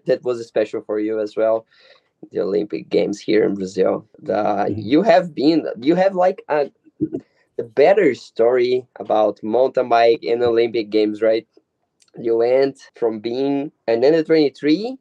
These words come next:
Speaker 1: who got his first medal, a bronze medal,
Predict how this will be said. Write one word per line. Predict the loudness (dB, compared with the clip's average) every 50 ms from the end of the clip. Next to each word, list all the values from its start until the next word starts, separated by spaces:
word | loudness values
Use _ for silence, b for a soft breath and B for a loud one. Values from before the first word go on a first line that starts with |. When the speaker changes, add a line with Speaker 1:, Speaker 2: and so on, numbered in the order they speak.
| _
Speaker 1:
who | -6 -6 -2
got | 2 4 4 4 4 2 -2 _ _ _ _ _
his | _ -8 -8 -2
first | 0 0 0 0 0
medal, | -2 0 0 2 2 2 2 0 0 -2 -6 _ _ _ _ _ _ _ _ _ _ _ -10 -10
a |
bronze | -4 0 2 4 4 2 2 0
medal, | 0 2 4 4 4 2 0 -2 -6